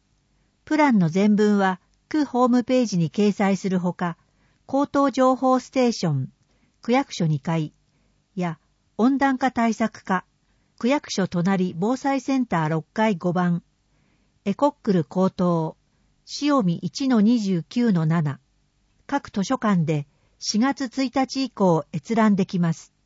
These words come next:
また、パブリックコメントの結果の詳細は、区ホームページをご覧ください。プランの概要。地球温暖化に伴う気候変動により、世界各地で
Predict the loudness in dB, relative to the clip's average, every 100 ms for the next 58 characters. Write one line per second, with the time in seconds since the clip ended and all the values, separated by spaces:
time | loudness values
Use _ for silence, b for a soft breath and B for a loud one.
0 | _ _ _ _ _ _ -6 -4 -4 -8
1 | _ -6 -4 -2 -4 -4 -2 0 2 0
2 | 0 -2 -2 -4 -6 -2 -2 0 0 0
3 | 0 0 0 -2 b b _ -2 0 2
4 | 2 2 0 -2 0 0 0 0 0 0
5 | 0 -4 -2 -2 -4 -8 _ _ _ _
6 | _ _ _ _ _ _ _ _ _ _
7 | _ _ _ _ -2 2 4 4 4 2
8 | 0 4 4 4 0 -4 _ _ _ _
9 | _ _ _ _ _ _ _ _ _ _
10 | _ -12 -4 0 4 4 4 4 4 4
11 | 2 2 2 2 4 4 2 0 -6 -2
12 | 0 2 2 2 2 2 0 0 -2 -6
13 | -10 _ _ _ -4 -4 0 0 0 -4
14 | -6 -6 -2 -2 -4